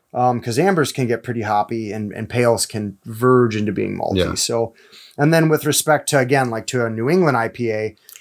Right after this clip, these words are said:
Speaker 1: it's gonna be lower A B V. It's gonna have a cleaner yeast character, clarity instead
Speaker 2: Mm-hmm.
Speaker 1: of cloudiness.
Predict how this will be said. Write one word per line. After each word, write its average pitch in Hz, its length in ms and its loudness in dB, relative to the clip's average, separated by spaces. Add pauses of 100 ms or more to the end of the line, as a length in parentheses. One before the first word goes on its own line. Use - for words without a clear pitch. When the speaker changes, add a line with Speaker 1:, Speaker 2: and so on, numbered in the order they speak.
Speaker 1:
it's 120 160 -4
gonna 143 160 2
be 123 120 0
lower 170 420 2
A 139 160 2
B 123 160 -2
V. 117 480 -2 (220)
It's - 100 -16
gonna 131 160 -2
have 127 160 2
a 123 80 -2
cleaner 185 460 2
yeast 147 340 0
character, 139 720 0 (300)
clarity 170 760 2
instead 135 400 2
Speaker 2:
Mm-hmm. 95 140 -2
Speaker 1:
of 92 40 -2
cloudiness. 127 760 0